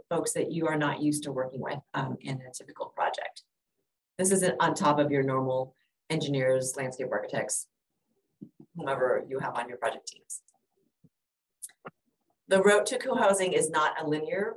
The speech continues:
path. It's, uh, very much of a, um, this looks like more of a Chutes and Ladder kind of situation, but there are times where you're constantly cycling through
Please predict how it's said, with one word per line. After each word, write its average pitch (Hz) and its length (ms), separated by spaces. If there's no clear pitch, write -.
path. 240 280
It's, - 420
uh, 156 220
very 165 240
much 165 280
of 147 140
a, 139 380
um, 131 440
this 175 180
looks 185 240
like 165 180
more 160 180
of 160 100
a 151 80
Chutes 185 320
and 185 100
Ladder 170 260
kind 175 180
of 175 80
situation, 185 520
but - 220
there 180 100
are 175 80
times 190 400
where 170 360
you're 160 140
constantly 185 460
cycling 151 520
through 143 480